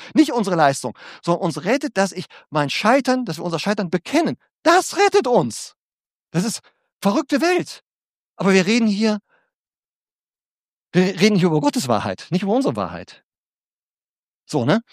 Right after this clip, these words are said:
Und wer, wer, wer das nicht, äh, glaubt, so mit diesem Gebot, lest mal nach, äh,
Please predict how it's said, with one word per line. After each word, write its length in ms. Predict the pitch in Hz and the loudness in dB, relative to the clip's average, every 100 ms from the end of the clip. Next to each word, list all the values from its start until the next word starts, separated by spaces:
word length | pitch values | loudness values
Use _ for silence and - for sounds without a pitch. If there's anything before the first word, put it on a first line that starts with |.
| - - _ _ _ | -20 -20 _ _ _
Und 220 | 185 202 _ _ _ | -4 -4 _ _ _
wer, 220 | 156 180 | -4 -4
wer, 300 | 165 196 214 | 0 0 2
wer 80 | - | 2
das 160 | 208 196 | 0 2
nicht, 260 | 208 - | 0 -2
äh, 140 | 175 - 160 135 | -6 -8 -10 -14
glaubt, 480 | 151 175 196 269 - | -4 2 4 2 0
so 120 | - | -4
mit 160 | 180 160 | -2 -2
diesem 340 | 165 185 160 | -2 -4 -4
Gebot, 480 | 143 143 190 277 233 - _ | -4 0 2 4 2 -2 _
lest 320 | - 185 - 202 | 2 2 2 0
mal 120 | 180 | 0
nach, 420 | 170 170 208 - | 0 2 0 -2
äh, 180 | - | -2